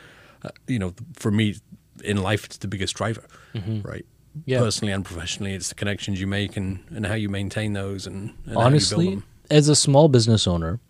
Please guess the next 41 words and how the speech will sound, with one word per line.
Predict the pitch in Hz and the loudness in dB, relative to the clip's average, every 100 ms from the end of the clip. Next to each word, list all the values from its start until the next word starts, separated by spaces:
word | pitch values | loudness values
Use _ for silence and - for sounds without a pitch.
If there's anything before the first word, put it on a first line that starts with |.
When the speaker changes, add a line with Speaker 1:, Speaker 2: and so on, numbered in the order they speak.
| _ - | _ 2
Speaker 2:
and | 113 | 6
as | 110 107 | 6 6
someone | 123 123 | 4 6
who's, | 110 110 104 - | 4 4 2 -4
of | 107 - | -8 -4
course, | - 107 - | 2 2 2
like, | 101 95 | 0 2
my | 101 101 | 2 2
business | 92 95 98 - | 4 2 2 0
is | 98 | -2
established | 92 - - 92 92 92 - - | -2 -2 -2 0 2 0 0 -4
to | 92 | -2
support | - 98 - 98 85 | -2 -2 2 2 2
the | 98 | 0
culture | - 101 - 104 92 | 0 -2 0 -2 0
of | 90 - | -2 2
other | 95 90 80 | 2 4 2
teams | - 101 98 87 | 0 2 2 0
and | 80 | -2
other | 82 117 | 0 -2
companies, | - 82 87 80 80 - - - - | -2 -6 -4 -6 -6 -10 -16 -20 -4
it's | - 101 | -2 2
something | 110 107 120 | 2 4 4
that | 107 | 6
I | 101 | 6
always | 101 110 | 6 4
ask | 92 98 107 - | 2 0 0 -2
people | 98 87 85 | -4 -4 -2
constantly, | - 127 - 95 80 | 2 4 4 0 -2
right? | 82 123 147 _ _ _ | -4 -6 -8 _ _ _
I'm | 113 101 - | -2 -2 4
always | 143 160 135 | 8 8 8
asking | 120 123 - 113 | 4 2 0 -2
team | - 113 104 | 0 2 4
leads | 98 90 85 - | 2 0 -2 -6
to | 107 | -4
say, | - 98 95 - - _ _ | 0 0 0 -6 -20 _ _
"Why | 98 95 104 151 | -2 2 4 4
don't | 202 202 196 | 4 2 2
your | 117 107 | 2 2
people | - - 107 87 73 | 2 -2 -2 -4 -8